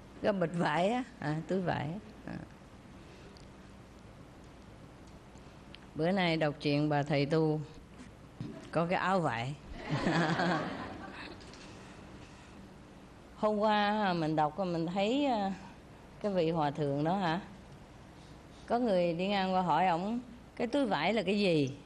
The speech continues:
Cái ổng lấy cái túi vải, ổng thả cái bịch xuống đất kìa. Tại sao vậy? Tại ổng không có lịch sự hay sao? À, nói nghe coi coi.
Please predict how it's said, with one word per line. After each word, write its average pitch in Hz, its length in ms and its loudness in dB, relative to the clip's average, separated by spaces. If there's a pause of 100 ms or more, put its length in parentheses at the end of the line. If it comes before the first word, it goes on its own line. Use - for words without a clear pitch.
(420)
Cái 269 120 4
ổng 220 380 4
lấy 254 140 4
cái 269 100 0
túi 269 160 4
vải, 185 160 4
ổng 185 100 4
thả 170 180 0
cái 214 100 2
bịch 185 280 4
xuống 202 200 2
đất 202 200 2
kìa. 156 140 -2 (680)
Tại 165 180 4
sao 180 180 4
vậy? 143 160 4 (1120)
Tại 156 240 6
ổng 156 520 4
không 196 180 4
có 202 80 4
lịch 165 140 2
sự 147 220 4
hay 160 180 4
sao? 147 160 2 (1120)
À, 165 260 2 (520)
nói 180 140 4
nghe 208 160 2
coi 160 240 4
coi. 160 420 6